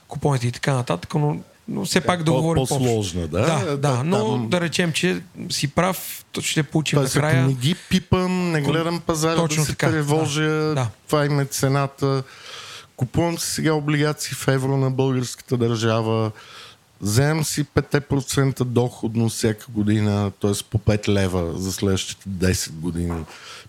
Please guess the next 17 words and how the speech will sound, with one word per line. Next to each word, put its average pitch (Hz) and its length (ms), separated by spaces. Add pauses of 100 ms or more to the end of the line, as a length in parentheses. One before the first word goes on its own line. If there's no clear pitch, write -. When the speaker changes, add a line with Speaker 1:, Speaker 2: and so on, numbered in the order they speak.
Speaker 2:
петдесет 92 440
лева. 147 280
И 196 40
на 170 120
финала 165 380
на 147 120
десетата 120 540
година, 143 480
ако 123 200
има 151 220
българската 113 680
държава 98 680 (420)
и 95 40
тя 127 180
не 123 100
е 110 40
фалирала, 214 720